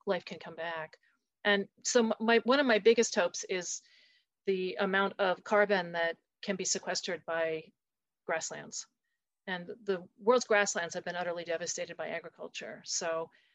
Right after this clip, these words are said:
they went from very dense communities of perennial plants, usually with ruminant, a ruminant cohort, like, like bison, you know, on the American plains, um, to simply, you know, they're monocrops now for humans. So it's soy and wheat and corn,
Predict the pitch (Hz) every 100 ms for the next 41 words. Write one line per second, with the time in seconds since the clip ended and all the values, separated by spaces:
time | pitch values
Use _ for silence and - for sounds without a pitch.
0 | _ 190 185 196 - 190 175 170 _ _
1 | _ _ _ _ _ _ 196 208 202 196
2 | 180 180 - - 190 190 185 180 170 -
3 | 190 - 180 175 - 180 175 - - -
4 | - _ _ _ _ _ - 202 202 185
5 | 170 180 170 156 156 - - 175 180 165
6 | - 175 175 180 156 - 170 _ 180 170
7 | 165 165 - 160 165 _ - 175 165 165
8 | 165 165 180 160 180 165 160 175 - -
9 | _ _ _ _ _ _ _ _ _ -
10 | - 180 170 170 - _ _ _ - 202
11 | 226 208 175 - _ _ - 175 156 -
12 | _ 208 196 190 185 185 156 - 175 160
13 | 160 - 165 156 - 185 160 160 - 160
14 | 156 - 175 160 160 156 165 156 151 -
15 | 160 - 151